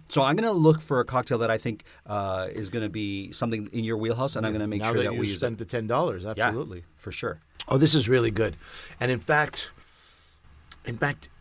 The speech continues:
Speaker 2: you take two sips or three sips, and then you eat a cherry. Like, this is really something good.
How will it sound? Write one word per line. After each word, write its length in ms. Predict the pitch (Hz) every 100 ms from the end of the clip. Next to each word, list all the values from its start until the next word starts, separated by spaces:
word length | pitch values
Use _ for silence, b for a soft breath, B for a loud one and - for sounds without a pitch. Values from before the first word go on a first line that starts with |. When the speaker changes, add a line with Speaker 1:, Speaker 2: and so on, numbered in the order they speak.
| - -
Speaker 2:
you 160 | 131
take 320 | 113 151 -
two 180 | - 165
sips 420 | 156 156 160 -
or 60 | 135
three 300 | - 143 151
sips, 420 | - 139 - -
and 220 | - 120 120
then 140 | 127
you 100 | 131
eat 160 | 127 120
a 60 |
cherry. 600 | 113 131 131 156 180 101
Like, 320 | 120 117 - -
this 240 | 123 135 117
is 120 | 101
really 240 | 117 104
something 340 | - 98 95 90
good. 260 | 95 85